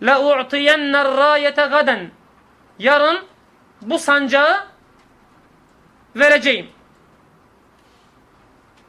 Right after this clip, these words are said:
Sancak savaşta, orduda, ordunun kullandığı bir alem, sembol. Dedi ki Nebi sallallahu aleyhi ve sellem, "لَاُعْطِيَنَّ الرَّايَةَ غَدًا رَجُلًا." "Yarın bu,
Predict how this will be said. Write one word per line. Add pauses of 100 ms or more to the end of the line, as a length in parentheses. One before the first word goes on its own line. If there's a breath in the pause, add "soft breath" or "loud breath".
(120)
Sancak (300)
savaşta,
orduda, (320)
ordunun
kullandığı
bir (840)
alem,
sembol. (580)
Dedi
ki
Nebi
sallallahu
aleyhi
ve
sellem, (340)
"لَاُعْطِيَنَّ
الرَّايَةَ
غَدًا (460)
رَجُلًا." (500)
"Yarın
bu,